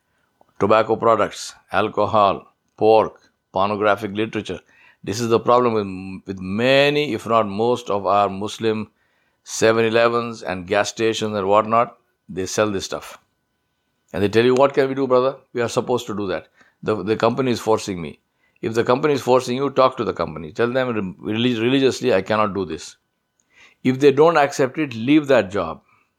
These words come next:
Your risk will not decrease. Your risk will not decrease because your Rabb Jalla Jalaluhu is your Raziq, not this company. Please, my brothers and sisters,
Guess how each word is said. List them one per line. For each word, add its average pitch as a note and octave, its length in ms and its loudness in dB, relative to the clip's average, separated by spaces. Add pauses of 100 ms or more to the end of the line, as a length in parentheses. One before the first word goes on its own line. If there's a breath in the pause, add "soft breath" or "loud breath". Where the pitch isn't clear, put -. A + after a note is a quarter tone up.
(600)
Your C#3 340 6
risk C3+ 460 0
will B2 340 0
not A#2 520 2 (680)
decrease. A2+ 1080 -2 (580)
Your A#2+ 340 4
risk C3 460 -2
will A2+ 340 0
not A2 440 0
decrease B2+ 680 -2
because G#2 560 0
your G2+ 180 0 (140)
Rabb B2 260 2
Jalla G#2+ 340 2
Jalaluhu A2+ 680 0
is G2 200 -6
your F#2+ 180 -2
Raziq, A2 520 0
not F#2+ 240 -6
this F2 140 -12
company. - 360 -18 (2500)
Please, A2+ 220 0
my G#2 100 0
brothers F#2+ 280 -2
and F#2+ 80 -10
sisters, E2+ 320 -12